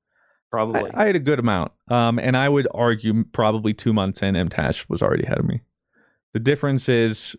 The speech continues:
Speaker 2: he also has, he, he's min-maxed and he's versed with gotchas, and he immediately knew.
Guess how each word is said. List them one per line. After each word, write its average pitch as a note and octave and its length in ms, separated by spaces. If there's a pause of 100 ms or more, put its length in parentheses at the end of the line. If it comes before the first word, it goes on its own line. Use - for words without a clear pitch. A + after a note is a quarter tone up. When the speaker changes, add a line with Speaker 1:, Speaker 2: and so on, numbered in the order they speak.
(240)
Speaker 2:
he C3 200
also A#2+ 380
has, A2 400
he, - 180 (320)
he's B2+ 280
min-maxed A2 600
and G#2 180
he's A2 460 (140)
versed - 360
with A2 120
gotchas, G2+ 420
and G2 120
he A2+ 120
immediately G#2+ 400
knew. G2 360